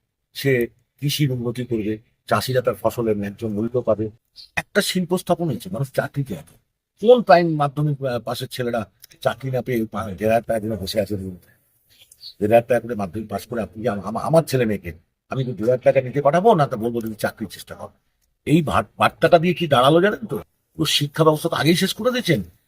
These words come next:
আরো শিক্ষা ব্যবস্থা আগে শেষ করে দিলেন। আর আপনি বলুন তো, স্বাস্থ্যের জন্য ক টাকা ব্যবহার করতে বলেছেন? স্বাস্থ্যসাথী ছাড়া কেন?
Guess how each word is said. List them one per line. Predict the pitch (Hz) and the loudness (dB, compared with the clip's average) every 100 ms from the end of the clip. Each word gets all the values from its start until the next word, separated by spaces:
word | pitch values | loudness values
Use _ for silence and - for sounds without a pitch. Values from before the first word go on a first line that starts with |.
| _ | _
আরো | - 214 226 | 2 4 2
শিক্ষা | 143 135 | -2 -4
ব্যবস্থা | 127 110 101 | -4 -4 -8
আগে | 90 85 | -12 -12
শেষ | 78 | -12
করে | - 76 | -16 -16
দিলেন। | - _ _ _ _ _ _ | -20 _ _ _ _ _ _
আর | - - | -2 -2
আপনি | - 151 | -4 -4
বলুন | 147 156 | -2 -2
তো, | 175 | -4
স্বাস্থ্যের | - 208 - 143 | -4 -6 -4 -4
জন্য | 147 151 | -2 -2
ক | 135 | -2
টাকা | 139 139 | 0 0
ব্যবহার | 123 113 | 0 -8
করতে | 117 107 | -8 -8
বলেছেন? | 107 - 92 _ _ _ _ _ _ _ _ _ _ _ | -10 -14 -20 _ _ _ _ _ _ _ _ _ _ _
স্বাস্থ্যসাথী | - 110 143 135 131 147 | -6 -4 -2 -2 -4 -4
ছাড়া | 110 101 | -2 0
কেন? | - 143 | 2 0